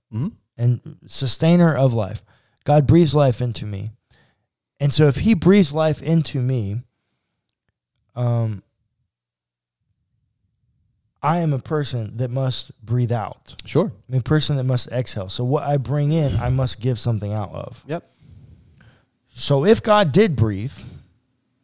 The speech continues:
Speaker 2: I don't know at what level it's been corrupted, in the same way that I don't know what level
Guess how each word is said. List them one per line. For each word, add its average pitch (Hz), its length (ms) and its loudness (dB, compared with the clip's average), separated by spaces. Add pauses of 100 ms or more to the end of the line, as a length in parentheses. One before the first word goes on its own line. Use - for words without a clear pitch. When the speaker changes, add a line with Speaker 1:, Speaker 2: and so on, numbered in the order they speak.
(420)
Speaker 2:
I 190 80 -2
don't 202 100 8
know 180 140 10
at 131 100 6
what 160 260 8
level 135 560 6
it's 131 160 0
been 135 240 6
corrupted, 117 580 2
in 131 140 8
the 135 80 8
same 156 260 6
way 143 140 8
that 135 100 6
I 139 40 4
don't 143 120 6
know 139 80 8
what 131 180 6
level 120 360 2